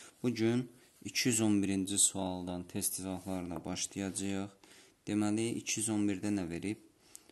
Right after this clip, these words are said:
Belə bir turşu və əsaslar verib. Bərabər mol miqdarında götürülmüş maddələrin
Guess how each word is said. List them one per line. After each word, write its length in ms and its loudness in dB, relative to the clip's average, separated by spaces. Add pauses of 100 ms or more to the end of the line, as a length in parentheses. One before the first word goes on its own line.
(160)
Belə 160 2
bir 160 2
turşu 320 -2
və 160 2
əsaslar 560 0
verib. 480 -2 (1200)
Bərabər 440 8
mol 240 10
miqdarında 480 6
götürülmüş 640 2
maddələrin 720 2